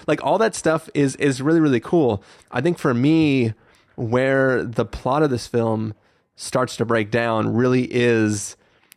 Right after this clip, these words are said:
this aspect of the cloning, the, the memory transplantation through genes, like, the ability to, like, you know, like, first of all, the thing that I called is this film opens with a rat in a maze. And I was like, "Oh, she's gonna be a clone."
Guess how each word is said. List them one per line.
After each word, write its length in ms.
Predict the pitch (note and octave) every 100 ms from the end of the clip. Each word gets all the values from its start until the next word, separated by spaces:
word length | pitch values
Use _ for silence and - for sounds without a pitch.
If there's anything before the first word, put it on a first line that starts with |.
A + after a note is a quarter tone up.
| _ -
this 300 | A#2+ A2+ -
aspect 640 | B2 B2 - B2+ A#2+ -
of 600 | - A2+ G#2+ G#2+ G#2 - _ _ _
the 100 | C3
cloning, 640 | - E3 F3 E3 D#3+ D#3+ - _ _ _
the, 720 | A2+ A#2 A2+ A2 G#2+ A2 A2
the 300 | A2+ A2+ A2
memory 400 | G#2+ A2+ C3 C#3 C3
transplantation 720 | C3+ B2+ C3 A#2+ B2 A#2+ B2
through 200 | A#2+ G#2+
genes, 600 | B2 D3+ C#3+ D3 C#3 -
like, 240 | A#2+ G#2
the 120 | - A#2
ability 380 | C3+ D3 C#3 B2+
to, 120 | C3+
like, 280 | A#2+ G#2+ - _ _ _ _
you 60 | C3+
know, 240 | B2+ A#2+ C3
like, 220 | C3+ - - D3
first 180 | - -
of 80 | C3+
all, 260 | A#2 G#2+ - _ _ _ _ _ _ _ _ -
the 120 | C#3+
thing 180 | F#3 E3+
that 100 | D3+
I 80 |
called 320 | B2+ C3+ B2+ A#2
is 100 | G#2+
this 120 | C3+
film 240 | - C3
opens 360 | A#2+ B2+ B2+ A2+
with 80 | A2
a 60 |
rat 200 | G#2+ G#2+
in 100 | G#2+
a 60 | G#2+
maze. 420 | A2 G#2 G2+ A2+ - - _ _ _
And 120 | B2
I 60 | B2
was 80 | A#2
like, 120 | A#2
"Oh, 140 | A#2
she's 180 | A2 C#3
gonna 160 | B2+ A2
be 80 | G#2+
a 40 |
clone." 340 | G2 A2 -